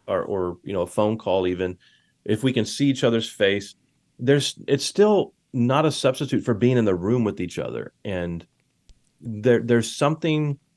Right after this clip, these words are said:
I don't wanna say psychological, 'cause I, I do think it's, it's spiritual. There's something about presence that the Lord has wired into us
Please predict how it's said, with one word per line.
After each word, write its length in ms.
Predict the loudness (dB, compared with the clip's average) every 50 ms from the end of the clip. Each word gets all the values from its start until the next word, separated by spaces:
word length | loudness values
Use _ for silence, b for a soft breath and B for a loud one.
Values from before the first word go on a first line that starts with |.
| _ -20 _ -4
I 80 | -2 0
don't 180 | 2 2 4 4
wanna 140 | 4 2
say 180 | 2 2 2 2
psychological, 720 | 2 2 0 0 0 2 0 2 0 0 0 0 0 2
'cause 140 | 2 2 2
I, 160 | 2 0 0 0
I 80 | -2
do 200 | -2 0 0 -2
think 200 | 0 0 -2 -2 -2
it's, 260 | -4 -4 -6 -12 -8
it's 180 | -6 -6 -6 -6
spiritual. 560 | -8 -6 -2 0 2 0 0 -2 -4 -6 -4
There's 180 | -4 -6 -4 -2
something 280 | -2 -2 -2 0 -2
about 300 | -2 0 -2 -4 -4 _
presence 800 | -16 -8 -2 0 0 0 0 0 -2 -4 -4 -8 -14 -18 -20 -20 _ _ _ _ _ _ _ _ _ _ _ _ _ _ _ _ _ _ _ _
that 280 | -6 -2 -2 0 0 2
the 80 | 2 2
Lord 240 | 4 6 4 4
has 180 | 4 2 -2 -2
wired 400 | -2 -2 -2 0 2 0 0 0
into 340 | 0 -2 -4 -2 -4 -4 -4
us 520 | -2 -6 -6 -8 -10 -12 -16 -18 -18 -20